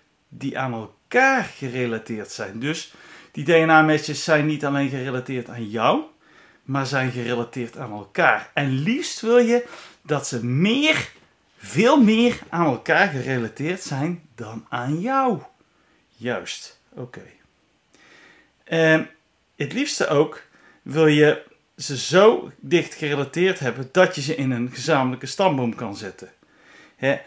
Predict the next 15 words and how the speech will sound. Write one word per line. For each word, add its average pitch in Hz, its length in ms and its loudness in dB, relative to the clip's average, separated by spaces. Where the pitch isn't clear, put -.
wellicht 170 440 4
is 170 160 2
het 160 180 -6
interessant 170 680 -2
om 160 280 -2
op - 320 -6
internet 156 600 -2
social 147 460 0
media 202 360 2
onderzoek 135 520 -4
te 139 120 -8
gaan 123 180 -6
doen 117 220 -4
of 113 220 -8
gewoon 117 340 -6